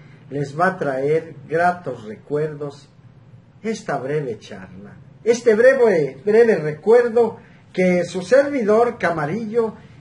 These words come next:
tiene a bien emitir, recordando a un personaje clásico de la ciudad de Pénjamo. Y me refiero en concreto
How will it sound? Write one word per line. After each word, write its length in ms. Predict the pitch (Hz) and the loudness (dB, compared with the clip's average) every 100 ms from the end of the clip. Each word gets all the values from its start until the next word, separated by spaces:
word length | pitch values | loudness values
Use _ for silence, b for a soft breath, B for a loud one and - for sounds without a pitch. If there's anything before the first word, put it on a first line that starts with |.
| - | -14
tiene 340 | - 190 214 190 | -2 0 2 0
a 100 | 151 | -2
bien 500 | 151 180 196 190 - 185 | -2 -2 -2 -6 -10 -6
emitir, 760 | 190 175 143 - 185 220 208 - - - - - - - - - - - - - - | -4 -4 -8 -6 -4 -4 -6 -18 -20 -20 -20 -20 -20 -20 -20 -20 -20 -20 -20 -20 -6
recordando 1080 | 208 247 214 180 160 190 196 185 185 180 - - - - - - - | -2 -2 -2 -2 -2 -2 -2 -4 -6 -6 -12 -20 -20 -20 -20 -16 -4
a 120 | 180 | -2
un 200 | - 269 | -2 -4
personaje 1080 | - 196 147 - 147 135 151 196 185 147 - | 0 0 0 -8 -10 -8 -6 -6 -6 -12 -14
clásico 880 | - 170 185 185 180 - - 170 165 - - _ - - - - - - - - - _ - - - - - - | -10 -4 -4 -6 -12 -18 -10 -10 -10 -18 -20 _ -20 -20 -20 -20 -20 -20 -20 -20 -20 _ -20 -20 -20 -20 -20 -18
de 80 | 135 | -10
la 140 | 147 175 | -8 -8
ciudad 400 | 143 135 139 120 | -8 -10 -10 -10
de 120 | 110 | -12
Pénjamo. 600 | - 92 - - - - - - _ - - - _ _ _ _ _ _ - B B - | -14 -20 -20 -20 -20 -20 -20 -20 _ -20 -20 -20 _ _ _ _ _ _ -20 B B -8
Y 80 | 175 | 0
me 140 | 277 | 2
refiero 640 | 330 247 208 233 269 262 | 4 2 4 6 8 6
en 180 | 247 254 | 4 0
concreto 840 | 220 190 156 202 233 233 240 233 | -4 -6 0 2 2 2 0 0